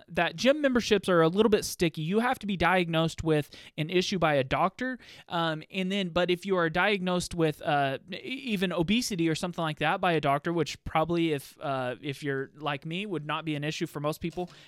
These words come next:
um, that you can be diagnosed with an issue and then take a gym membership off of your taxes. However, you can also, if you own or maintain a gym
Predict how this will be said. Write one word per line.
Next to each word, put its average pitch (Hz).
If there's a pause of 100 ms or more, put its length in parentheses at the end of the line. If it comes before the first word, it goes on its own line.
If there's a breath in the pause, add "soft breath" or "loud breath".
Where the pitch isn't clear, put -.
(120)
um, 147
that 156
you 196
can 170
be 160
diagnosed 175
with 165
an 156
issue 175
and 170
then 170
take 196
a 175
gym 202
membership 156
off 151
of 143
your 139
taxes. 135 (560 loud breath)
However, 226
you 190
can 208 (120)
also, 208 (100)
if 190
you 208
own 254
or 233
maintain 196 (160)
a 160 (100)
gym 220